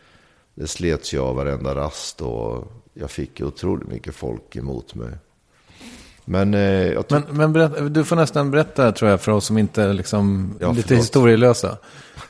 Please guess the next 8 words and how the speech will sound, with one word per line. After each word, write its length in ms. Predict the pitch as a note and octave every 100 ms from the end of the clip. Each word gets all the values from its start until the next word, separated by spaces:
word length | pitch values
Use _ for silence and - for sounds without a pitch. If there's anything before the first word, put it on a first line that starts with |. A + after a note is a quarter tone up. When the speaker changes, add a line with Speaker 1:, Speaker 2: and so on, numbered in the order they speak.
| _ _ _
Speaker 2:
Nej, 140 | C#3+
men, 180 | D3+ D3+
eh, 380 | D3+ D3 C#3 C3 B2
Speaker 1:
Ja. 360 | A2 A2+ A2+ -
Speaker 2:
F 220 | C#3 -
N 80 | C#3
L 340 | B2+ F#2 F#2+ G2+ A#2 -
är 320 | A2+ G#2 G2